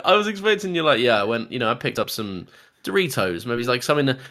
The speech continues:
snack on while watching a movie on a Friday night, kicking your feet up, and you've <laughs> got a pack of Frankenfurters.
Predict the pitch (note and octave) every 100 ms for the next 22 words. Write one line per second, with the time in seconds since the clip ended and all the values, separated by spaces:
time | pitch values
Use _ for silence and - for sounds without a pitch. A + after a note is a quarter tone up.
0 | - - F3 - D3 C#3 C3+ C3 B2 B2+
1 | A#2+ A#2+ A#2 F#2+ F2+ - G#2 G2+ F#2+ F2+
2 | - A2+ G#2 G#2 A#2 A2 F2 - B2+ C3
3 | D3 - - E3+ C#3+ - E3 D#3+ D#3+ C#3
4 | - D3 C#3+ D#3 C3+ C3+ C#3 - D#3+ G#3+
5 | - -